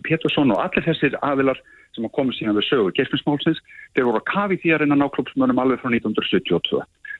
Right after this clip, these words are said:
Það tókst ekki. Og þá var þetta reynt árið nítján hundruð sjötíu og fimm á gamlársdag, þegar Hallvarður óskar eftir öllum gögnunum úr Keflavíkurrannsókninni til þess að setja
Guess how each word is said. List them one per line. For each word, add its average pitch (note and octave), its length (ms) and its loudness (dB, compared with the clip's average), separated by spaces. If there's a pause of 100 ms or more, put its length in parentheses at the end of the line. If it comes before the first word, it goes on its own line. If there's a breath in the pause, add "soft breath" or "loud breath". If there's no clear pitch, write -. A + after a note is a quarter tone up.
Það E3+ 220 -2
tókst F3 320 -2
ekki. B2 380 -4 (600 loud breath)
Og A2+ 100 0
þá E3 100 0 (220)
var D#3 120 -2
þetta E3+ 360 -2
reynt - 440 -6 (520)
árið B2+ 240 2
nítján B2 240 -2
hundruð A2 280 0 (920)
sjötíu - 340 2
og - 60 -8
fimm F#3 260 2 (100)
á E2+ 60 0 (100)
gamlársdag, D3 560 0 (200 loud breath)
þegar B2 200 -2
Hallvarður B2+ 420 -2
óskar A#2 260 -4
eftir - 280 -6 (320 loud breath)
öllum D3 240 2
gögnunum F#2 480 0
úr - 80 -10
Keflavíkurrannsókninni F2+ 1000 2 (380 loud breath)
til G3+ 160 2
þess - 200 -4
að - 120 -2
setja B2+ 320 0